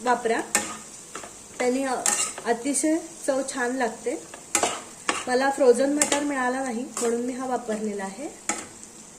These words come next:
आता त्यामध्ये घालूयात ही मिरे पावडर, एक चमचा मिरे पावडर आहे. हे घालूयात चाट मसाला. आता घालून घेऊ चवीप्रमाणे मीठ.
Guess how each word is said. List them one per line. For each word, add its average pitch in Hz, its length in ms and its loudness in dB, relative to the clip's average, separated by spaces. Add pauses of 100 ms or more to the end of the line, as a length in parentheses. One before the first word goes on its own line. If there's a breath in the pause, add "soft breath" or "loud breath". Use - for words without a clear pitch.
(140)
आता 226 140 -6
त्यामध्ये 285 380 0
घालूयात 277 280 2
ही 302 140 -4
मिरे 277 240 0
पावडर, 233 320 2 (640)
एक 233 220 0
चमचा 277 280 -2
मिरे 269 240 -4
पावडर 214 340 -4
आहे. 208 260 -10 (2500)
हे 269 100 4
घालूयात 285 380 2
चाट 262 420 0
मसाला. 247 360 -2 (1900)
आता 269 180 -10
घालून 262 260 -2
घेऊ 262 120 -2 (100)
चवीप्रमाणे 247 500 -2
मीठ. 247 360 -6